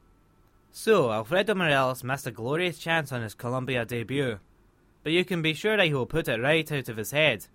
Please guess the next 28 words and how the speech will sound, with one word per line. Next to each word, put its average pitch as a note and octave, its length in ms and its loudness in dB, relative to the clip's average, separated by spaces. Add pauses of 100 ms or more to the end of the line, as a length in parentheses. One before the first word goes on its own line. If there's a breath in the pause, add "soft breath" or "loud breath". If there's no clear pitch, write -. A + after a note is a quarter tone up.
and B2+ 140 -8
get D#3 140 0
himself C#3+ 400 -2
in D3+ 160 -2
there D3 180 2
again A#2 380 -2 (100)
at A2+ 140 -8
the - 60 -12
first - 280 -4
possible C3 380 -4
opportunity. A#2+ 680 -4 (840)
Rest A3+ 320 4
assured, C3 480 0 (200)
no D#3 200 -2
sort F3 260 2
of A#2+ 80 -4
miss D3+ 220 2
has A#2+ 140 -6
happened C#3+ 380 2
to A2+ 80 -6
all C3 140 2
strikers. D3+ 640 -4 (460)
Goodness F3 380 0
knows C#3 260 -2
I B2 160 2
miss D3 180 -2
sitters D#3 400 -2
upon B2 360 -6